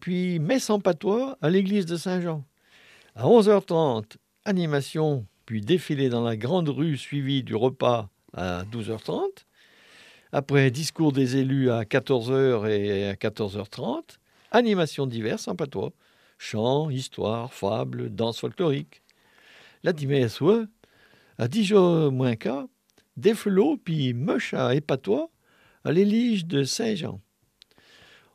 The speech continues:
On a onze heures demi, animation, puis défilé de la Ballarue, puis repos à midi et demi. La Cerneau, discours des élus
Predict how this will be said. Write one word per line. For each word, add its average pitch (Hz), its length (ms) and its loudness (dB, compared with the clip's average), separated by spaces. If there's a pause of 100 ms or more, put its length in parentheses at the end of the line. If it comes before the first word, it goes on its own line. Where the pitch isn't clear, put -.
On 120 160 2
a 110 280 2
onze 160 280 4
heures 233 440 4
demi, 170 500 -4 (320)
animation, 175 680 2
puis 151 300 -4
défilé 165 580 2
de 139 120 0
la 117 240 2
Ballarue, 139 760 -2 (720)
puis 175 260 2
repos 196 440 2
à 170 80 4
midi 165 260 -2
et 156 40 -4
demi. 117 360 -6 (880)
La 110 60 -6
Cerneau, 131 720 2
discours 135 540 -2
des 110 260 -4
élus 165 560 -2